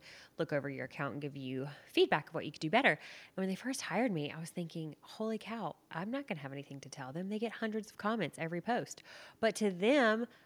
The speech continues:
hundreds of comments was less than what they were used to getting. They were used to getting way more. So their engagement was, quote, "down" for them, even though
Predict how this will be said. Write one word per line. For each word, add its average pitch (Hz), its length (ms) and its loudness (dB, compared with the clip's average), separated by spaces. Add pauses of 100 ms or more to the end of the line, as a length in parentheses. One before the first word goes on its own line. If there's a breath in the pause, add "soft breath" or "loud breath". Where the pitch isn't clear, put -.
(140)
hundreds 240 520 6
of 190 140 4
comments 202 640 6
was 180 440 6 (340)
less 202 400 8
than 202 380 4
what 185 200 4
they 175 100 6
were 170 80 8
used 160 320 2
to - 60 -2
getting. 160 340 4
They 156 100 4
were 151 80 2
used 180 220 0
to 170 80 -4
getting 151 380 -2
way 240 360 8
more. 131 460 -2 (460 loud breath)
So 196 540 6
their 196 240 8
engagement 175 540 4
was, 160 160 2
quote, 143 440 0
"down" 160 640 2
for 165 320 2
them, 165 500 4 (280 loud breath)
even 185 300 2
though 165 280 4